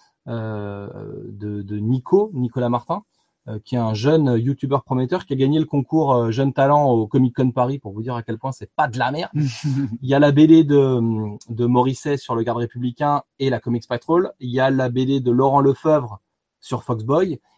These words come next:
Speaker 1: Et il y a, voilà, des contenus un peu plus, euh, pour le coup, réservés aux fans. Et il y a une sélection, alors moi, c'est un truc auquel je tenais vraiment. Il y a une sélection de, un guide de lecture, mais qui va parler que de titres vraiment indés. Et donc, euh,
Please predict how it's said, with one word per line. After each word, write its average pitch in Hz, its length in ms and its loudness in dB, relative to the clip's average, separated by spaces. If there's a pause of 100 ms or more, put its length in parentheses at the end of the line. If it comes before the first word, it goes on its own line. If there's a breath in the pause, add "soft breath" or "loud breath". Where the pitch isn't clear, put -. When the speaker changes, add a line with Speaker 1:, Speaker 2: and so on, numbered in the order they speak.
(100)
Speaker 1:
Et 120 120 0
il 120 80 -2
y 139 80 2
a, 175 180 8
voilà, 156 280 4
des 135 100 -2
contenus 185 400 -4
un 151 140 2
peu 156 120 -2
plus, - 460 -10 (320)
euh, 113 480 -8
pour 131 160 -4
le 127 80 2
coup, 196 140 -2
réservés 143 340 2
aux 131 80 4
fans. 208 220 6 (100)
Et 165 80 4
il 160 80 4
y 170 80 6
a 196 100 8
une 190 100 0
sélection, 170 400 -2
alors 156 140 2
moi, 160 120 0
c'est 165 100 -4
un 147 40 -2
truc 139 180 -14
auquel 135 200 -8
je - 100 -14
tenais 147 220 -4
vraiment. 131 400 -4 (520 soft breath)
Il 123 100 -8
y 165 40 2
a 170 40 4
une 165 120 2
sélection 175 520 0
de, 127 460 0
un 135 100 -4
guide 165 180 -4
de 160 100 2
lecture, 170 500 -4 (420 soft breath)
mais 139 100 -4
qui - 140 -6
va 156 100 4
parler 165 340 2 (1300)
que - 100 2
de 180 80 6
titres 190 240 -4
vraiment 165 420 0
indés. 175 360 4 (720)
Et 123 120 -2
donc, 160 280 -2
euh, 131 340 0